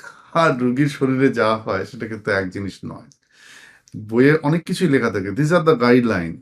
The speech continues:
গাইডলাইন বলছে এই হলে করতে হবে, এই হলে করতে হবে, কিন্তু এই গাইডলাইনগুলো পড়ে যখন দীর্ঘদিন চিকিৎসা করতে করতে যে অভিজ্ঞতা আসে, that is the best guideline, that is the best wisdom based on which a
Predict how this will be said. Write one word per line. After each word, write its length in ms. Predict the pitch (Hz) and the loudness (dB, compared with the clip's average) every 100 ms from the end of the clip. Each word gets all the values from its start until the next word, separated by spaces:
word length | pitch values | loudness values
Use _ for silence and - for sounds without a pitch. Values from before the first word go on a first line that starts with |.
| - | -2
গাইডলাইন 360 | 120 135 143 139 | 0 2 2 4
বলছে 160 | 135 131 | 2 2
এই 100 | 131 123 | 0 2
হলে 140 | 127 120 | 0 0
করতে 160 | 120 120 | -2 -2
হবে, 100 | 113 | 0
এই 60 | 113 | 0
হলে 140 | 110 110 | -4 -8
করতে 200 | - 113 | -6 -6
হবে, 160 | 92 - _ _ _ _ _ _ | -6 -10 _ _ _ _ _ _
কিন্তু 200 | 113 117 120 123 | -8 -8 -6 -4
এই 80 | 120 | -2
গাইডলাইনগুলো 800 | 104 104 120 131 131 139 143 143 _ | -2 -2 0 0 0 0 0 -4 _
পড়ে 220 | 120 123 139 127 | -6 -2 0 -2
যখন 180 | 123 123 107 120 | -6 -8 -6 -4
দীর্ঘদিন 500 | 131 139 143 143 139 139 - _ _ _ _ | -4 -4 -4 0 0 -4 -10 _ _ _ _
চিকিৎসা 340 | 120 123 123 120 - | -8 -8 -8 -8 -8
করতে 220 | 117 135 - | -8 -8 -10
করতে 180 | 117 127 117 | -8 -6 -6
যে 40 | 117 131 | -4 -2
অভিজ্ঞতা 460 | 165 226 113 104 87 | 0 0 -4 -6 -8
আসে, 180 | 82 - - _ _ - - | -10 -14 -18 _ _ -14 -6
that 140 | 101 170 | -4 -4
is 60 | 175 165 | -2 -2
the 80 | 117 107 | -2 4
best 200 | 151 156 123 113 | 4 4 -2 -4
guideline, 400 | 104 92 90 90 | -2 -4 -8 -10
that 100 | 95 117 | -10 -10
is 60 | 117 | -10
the 60 | 98 123 | -4 -2
best 180 | 135 - | -4 -4
wisdom 340 | 117 120 101 90 92 _ _ _ _ - | -6 -4 -6 -8 -12 _ _ _ _ -10
based 220 | 110 104 | -8 -6
on 60 | 113 104 | -8 -6
which 220 | 113 110 - _ _ _ _ | -6 -6 -10 _ _ _ _
a 20 | _ | _